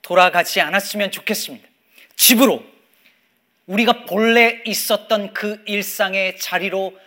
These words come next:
돌아가게 될 그 시간에 우리를 사로잡고 있었던 것들의 정체를 파악하고 거기로부터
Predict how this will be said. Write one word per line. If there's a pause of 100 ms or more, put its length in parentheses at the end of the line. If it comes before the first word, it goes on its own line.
(220)
돌아가게
될
그 (300)
시간에 (1080)
우리를
사로잡고
있었던
것들의 (260)
정체를
파악하고 (880)
거기로부터